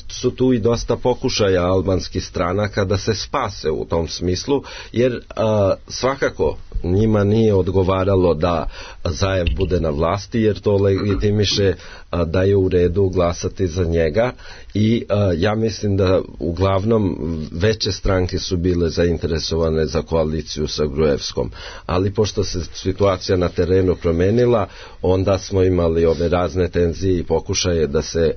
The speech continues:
a, da se, a, to reši. A, međutim, izgleda da je pritisak, a, međunarodne zajednice u jednom smeru dosta,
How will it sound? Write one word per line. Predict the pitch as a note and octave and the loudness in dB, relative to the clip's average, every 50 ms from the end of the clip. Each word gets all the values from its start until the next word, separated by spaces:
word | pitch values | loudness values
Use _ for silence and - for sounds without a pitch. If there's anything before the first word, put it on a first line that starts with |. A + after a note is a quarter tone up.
| - - - - - - - | -4 -12 -16 -16 -18 -14 -8
a, | - D#2+ D#2+ D#2+ | -4 -2 0 0
da | D2 D2 E2 D#2 | 0 0 -2 -2
se, | - - E2+ E2+ D#2+ - - | -2 0 0 2 2 2 2
a, | D2 E2 D#2 D#2 D2+ - - - - F#2 E2+ D#2 - - - | 0 0 0 0 -2 -4 -4 -2 0 2 2 2 0 0 0
to | - F#2 F2+ D#2 | 2 2 2 4
reši. | F2+ F#2 G2+ A#2+ - - C#3+ C#3 C3+ - F2+ - - - - - | 2 2 2 2 0 -2 -2 -2 -4 -6 -10 -14 -14 -16 -12 -6
A, | - F#2+ G2 | -2 0 0
međutim, | F#2+ G#2 G2+ - A#2+ B2+ B2+ B2+ A#2+ A#2 | 0 0 0 0 -2 0 0 0 0 0
izgleda | A#2+ A#2 G#2+ A#2 A#2 A#2 A2 A2 | 0 0 0 0 0 2 4 4
da | G#2+ G#2 G#2 G#2 | 2 4 2 2
je | G#2 G2+ G2+ G2 F#2+ | 4 4 2 2 2
pritisak, | - B2 B2 A#2+ - B2+ G#2+ - - D2+ C2+ - - - - - | 0 0 0 0 0 -2 -2 0 -2 -4 -4 -4 -6 -10 -6 -4
a, | - D#2+ D#2 D#2 E2 | -2 0 0 0 0
međunarodne | D#2+ D#2+ D#2 - - E2 F2 F2+ F2 D#2+ F2 E2+ D#2+ E2 E2 D#2 | 0 0 -2 -2 -2 -2 0 0 2 2 0 0 0 0 0 0
zajednice | - F#2 F2 F2 F2 E2+ D#2+ E2 E2+ D#2+ - - - D#2+ | 0 0 0 0 0 0 0 -2 -4 -4 -4 -4 -2 -2
u | E2 | 0
jednom | E2 E2+ E2+ E2+ F2 F2 E2+ | 2 2 2 2 2 0 0
smeru | - - - F#2 F#2 F2+ E2+ F2 E2+ | -2 -2 0 0 2 2 2 2 2
dosta, | D#2 F2 F2 E2+ - - - F#2 E2+ C#2 | 2 0 0 0 -2 -2 -2 -2 -2 -2